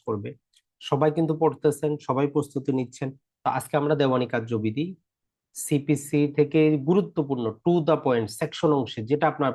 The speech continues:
পড়া প্রয়োজন, যেটা হয়তো আপনি যদি বাদ দেন তাহলে কিন্তু ভুল করবেন। আমরা এখানে প্রতিটা সেকশনের কথা বলবো না, শুধু to the point হান্ড্রেড পার্সেন্ট যেটা গুরুত্বপূর্ণ, যেটা আসতে পারে সেটা তুলে ধরবো।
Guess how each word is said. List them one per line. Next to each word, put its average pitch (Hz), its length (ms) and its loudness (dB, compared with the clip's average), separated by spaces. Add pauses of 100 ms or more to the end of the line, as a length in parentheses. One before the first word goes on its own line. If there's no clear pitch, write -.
পড়া 135 440 2
প্রয়োজন, 113 680 -2
যেটা 123 260 -4
হয়তো 127 240 0
আপনি 135 200 0
যদি 120 200 -4
বাদ 117 260 2
দেন 117 180 -2
তাহলে 117 300 -2
কিন্তু 120 240 -8
ভুল 123 180 -2
করবেন। 98 380 -10 (480)
আমরা 127 220 -2
এখানে 147 200 0
প্রতিটা 143 320 0
সেকশনের 135 460 -2
কথা 135 220 -2
বলবো 131 300 0
না, 131 120 0
শুধু 131 240 -4 (140)
to 131 80 0 (140)
the 131 120 0 (100)
point 123 200 -2 (120)
হান্ড্রেড 143 380 0
পার্সেন্ট 113 500 -4
যেটা 127 220 -2
গুরুত্বপূর্ণ, 135 720 -2
যেটা 120 200 -2
আসতে 120 360 -4
পারে 127 200 -6
সেটা 120 240 -8
তুলে 127 260 -4
ধরবো। 120 460 -4